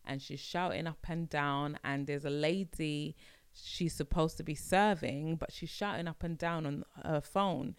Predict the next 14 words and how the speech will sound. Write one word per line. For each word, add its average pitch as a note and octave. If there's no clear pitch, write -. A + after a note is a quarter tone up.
in D3+
her C3+
store. B3
And D#3
the D3
subtitles D3
or C#3
the D3
text -
says D3
that C3+
her D#3+
husband D#3+
told F3+